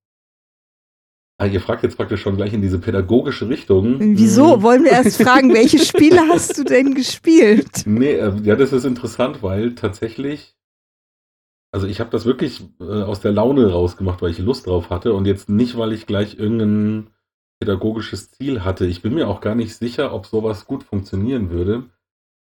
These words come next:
Speaker 1: weil's ja eben, also zumindest in dieser Nachmittagsbetreuung, weil's ja ein freiwilliges Angebot ist. Und ich möchte ja, dass die Leute kommen. Und wenn ich sie dann in ihrer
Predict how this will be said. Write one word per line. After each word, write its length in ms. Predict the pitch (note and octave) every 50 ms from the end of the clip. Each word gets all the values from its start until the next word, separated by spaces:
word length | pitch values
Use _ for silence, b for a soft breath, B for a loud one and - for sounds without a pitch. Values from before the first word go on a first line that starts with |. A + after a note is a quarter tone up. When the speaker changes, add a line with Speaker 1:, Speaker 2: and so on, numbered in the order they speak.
| _ -
Speaker 1:
weil's 340 | F2 F#2 G2 A2 A#2+ A#2+ -
ja 160 | B2 A2+ G2
eben, 720 | - A2 A2 G#2+ G#2 A2 G#2+ G#2+ G#2+ A2 G#2+ A2 A2 - _ _
also 160 | A2 G2+ F#2+
zumindest 360 | F2+ - G#2+ A#2 B2 A#2+ -
in 60 | A2 G#2
dieser 160 | G2 F#2+ F#2
Nachmittagsbetreuung, 760 | G2+ A#2+ - B2 - A#2 F2+ - - F#2+ - F#2+ F#2 G2+ G2
weil's 160 | F#2 F#2+ F#2 -
ja 80 | G2+
ein 40 | F#2
freiwilliges 640 | - - - F#2 A2 A2+ A2+ G2+ F#2+ F2+ F#2 E2+ -
Angebot 480 | - G2 G#2 F2+ E2 - D#2+ D#2 D2+
ist. 320 | - - G2+ - - _ _ _ _ _ _ _ _
Und 100 | - G2
ich 140 | F#2 - G2+
möchte 220 | G#2+ G2+ - B2+
ja, 40 | G#2+
dass 120 | G2+ F#2 -
die 80 | -
Leute 260 | F#2 F2+ F2+ F2+ F#2+
kommen. 380 | F2+ - - B2+ B2 B2 G2 D#2+
Und 120 | F2 F2
wenn 140 | E2+ F#2 F#2+
ich 80 | G#2 G2+
sie 100 | - G#2
dann 140 | G2+ G2+ G2
in 100 | F#2+ F#2+
ihrer 460 | F#2+ F#2+ G#2+ F2+ F#2 F2+ F2+ F2+ F2+